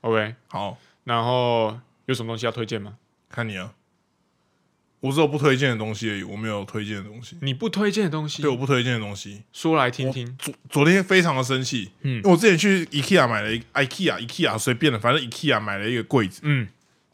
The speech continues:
Speaker 2: 然后他就跟我说，礼拜六的时候，我就，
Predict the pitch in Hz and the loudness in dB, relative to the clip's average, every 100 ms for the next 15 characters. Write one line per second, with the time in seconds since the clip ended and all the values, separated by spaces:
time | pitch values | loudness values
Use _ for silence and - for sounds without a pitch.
0 | _ 139 143 160 165 139 107 117 110 117 | _ -2 2 2 4 2 2 2 2 0
1 | - - - 120 123 156 147 117 101 107 | -10 -20 -6 0 4 6 6 4 0 -2
2 | 113 95 - _ 117 165 | -2 -4 -14 _ 0 0